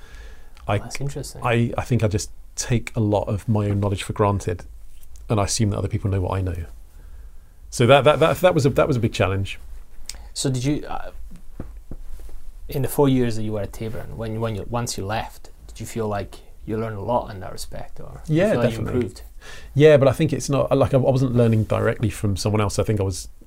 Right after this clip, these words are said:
Speaker 1: learning how to do it by myself, which is great for, for, for most people, I think, that, that kind of environment where you're just kind of left to, you've got to do a good job of something and you're not gonna get taught how to do it, so you have to figure out for yourself. That, that kind of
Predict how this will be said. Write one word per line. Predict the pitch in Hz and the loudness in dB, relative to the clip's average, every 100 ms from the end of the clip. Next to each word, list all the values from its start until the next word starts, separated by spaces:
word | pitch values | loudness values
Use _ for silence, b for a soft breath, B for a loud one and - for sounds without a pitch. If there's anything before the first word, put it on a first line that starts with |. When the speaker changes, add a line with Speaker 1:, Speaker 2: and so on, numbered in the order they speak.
| - | 0
Speaker 1:
learning | 113 107 104 | 4 4 4
how | 110 | 0
to | 104 | -2
do | 101 101 | 0 -2
it | - - - - - - - | -2 -14 -16 -16 -16 -16 -8
by | 95 90 | -6 -4
myself, | 85 101 87 82 - - b b b b b b b b - - - | -2 0 -2 -4 -12 -18 b b b b b b b b -16 -14 0
which | 156 147 | 2 2
is | |
great | 175 180 113 - - - | 6 6 4 -2 -14 -16
for, | - - 107 101 110 | -6 4 4 4 -2
for, | - 113 - | -4 -4 0
for | 113 | 4
most | 117 120 | 4 4
people, | 110 95 | 0 0
I | 80 | -2
think, | 95 90 | -4 -2
that, | 110 104 117 | -2 2 2
that | 117 - | 2 0
kind | - 101 | 0 0
of | 101 | 0
environment | 95 101 98 107 | 2 0 0 0
where | 101 | 0
you're | 101 | 0
just | 117 - | -2 -6
kind | - | -4
of | 95 | -2
left | 101 101 - | -2 -4 -2
to, | 98 90 - b b b b b b b b - | -2 -2 -6 b b b b b b b b -4
you've | 123 - | 0 2
got | 139 127 | 2 4
to | 110 | 2
do | |
a | 98 | 2
good | 95 | 2
job | 110 101 | 0 0
of | - | -2
something | 101 - 98 92 | -4 -2 -4 -2
and | 101 98 | -2 0
you're | 101 | 0
not | 104 | 0
gonna | 98 | -2
get | - - | -4 -2
taught | 117 | -2
how | 104 | -2
to | 90 | -4
do | 113 101 | 0 0
it, | - | 0
so | 104 | -2
you | 98 | -2
have | 120 | -4
to | 110 | -4
figure | - 107 95 | -2 -2 -2
out | - | -2
for | 101 | -4
yourself. | - 101 87 | -2 -2 0
That, | 135 131 | 2 4
that | 143 143 | 4 2
kind | 131 110 | 2 2
of | - - | 0 -12